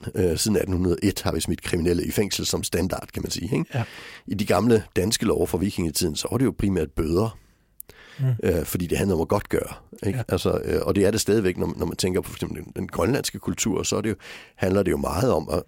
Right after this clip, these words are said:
Speaker 1: gøre det klart for personen at komme tilbage i fællesskabet.
Speaker 2: Mm.
Speaker 1: Fordi det er nødvendigt med folk,
Speaker 2: Ja,
Speaker 1: ikke?
Speaker 2: ja.
Speaker 1: Altså, vi kan ikke være færre. Det,
Speaker 2: Nej.
Speaker 1: så overlever vi ikke særlig
Speaker 2: Nej,
Speaker 1: godt, ikke?
Speaker 2: vi har brug for alle her.
Speaker 1: Ja, præcis, og der skal vi finde ud af, hvordan kan vi få det her til at fungere igen, ikke?
Speaker 2: Mm.
Speaker 1: Men der er vi i Danmark, øh, så stort et samfund, så vi simpelthen siger,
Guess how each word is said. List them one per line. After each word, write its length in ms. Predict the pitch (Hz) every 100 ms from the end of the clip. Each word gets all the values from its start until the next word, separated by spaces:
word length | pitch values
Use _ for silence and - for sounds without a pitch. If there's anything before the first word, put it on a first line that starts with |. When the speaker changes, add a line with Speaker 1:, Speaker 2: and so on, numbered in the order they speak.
| -
Speaker 1:
gøre 140 | - 90
det 100 | -
klart 280 | 110 -
for 100 | -
personen 380 | - - - 80
at 60 | 85
komme 160 | 80
tilbage 340 | 73 82 92 139
i 40 |
fællesskabet. 600 | - 82 - - - - -
Speaker 2:
Mm. 180 | 143 117 101 - - -
Speaker 1:
Fordi 180 | 95 95
det 100 | 85
er 40 |
nødvendigt 560 | 80 76 139 - - 76
med 60 |
folk, 280 | - - -
Speaker 2:
Ja, 60 | 120
Speaker 1:
ikke? 100 | 92 - -
Speaker 2:
ja. 100 | 104 95 -
Speaker 1:
Altså, 180 | 101
vi 160 | 85 87
kan 120 | -
ikke 100 | 104
være 120 | 101 -
færre. 400 | - 82 80 98 90 -
Det, 100 | 120
Speaker 2:
Nej. 260 | 135 123
Speaker 1:
så 120 | - 98
overlever 300 | 113 104 78
vi 80 |
ikke 120 | 80 -
særlig 200 | 90 87
Speaker 2:
Nej, 60 | -
Speaker 1:
godt, 120 | -
ikke? 120 | 127 -
Speaker 2:
vi 100 | 113
har 100 | 113 110
brug 180 | 123 107
for 100 | 117
alle 260 | 101 110
her. 100 | 117 - - 120
Speaker 1:
Ja, 120 | 117
præcis, 360 | 120 127 107
og 100 | 98
der 60 | 104
skal 160 | - 113
vi 40 |
finde 160 | 117 113
ud 60 |
af, 60 | 92
hvordan 180 | 80 101
kan 200 | 113 85
vi 60 |
få 120 | 82
det 120 | 101 98
her 80 |
til 120 | - 98
at 60 |
fungere 380 | - 90 107 85
igen, 300 | 87 78 101 160
ikke? 120 | 143
Speaker 2:
Mm. 120 | 117
Speaker 1:
Men 100 | 104
der 80 | 135
er 80 | 143
vi 120 | 139
i 40 |
Danmark, 480 | 107 92 107 104 - -
øh, 280 | 98 - 98
så 200 | - 107
stort 220 | 143 92
et 60 | 76
samfund, 360 | 95 - 104
så 100 | -
vi 80 | -
simpelthen 240 | 104 101 -
siger, 160 | 104